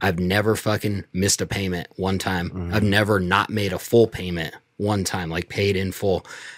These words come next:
Speaker 1: I've had all the different types of debt that they say you need, as far as, like, the credit card is one type of debt, a car payment is another type of debt, mortgage. I fucking have, we've gotten
Speaker 2: Loan.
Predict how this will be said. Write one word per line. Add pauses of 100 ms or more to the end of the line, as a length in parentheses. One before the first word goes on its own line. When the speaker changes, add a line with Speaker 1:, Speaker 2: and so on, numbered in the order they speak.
Speaker 1:
I've
had
all
the
different
types
of
debt
that
they
say
you
need,
as
far
as,
like, (380)
the
credit
card
is
one
type
of
debt,
a
car
payment
is
another
type
of
debt, (260)
mortgage. (280)
I
fucking
have, (120)
we've
gotten
Speaker 2:
Loan.